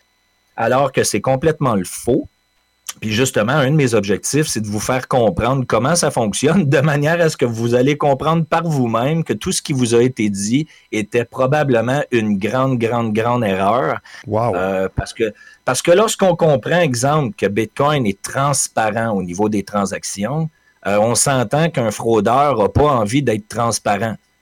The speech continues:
Speaker 1: <laughs> Donc, euh, généralement, ces gens-là utilisent justement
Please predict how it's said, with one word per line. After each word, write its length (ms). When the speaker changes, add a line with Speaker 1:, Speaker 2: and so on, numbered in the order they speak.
Speaker 1:
<laughs> 460
Donc, 540
euh, 160
généralement, 560
ces 220
gens-là 300
utilisent 360
justement 540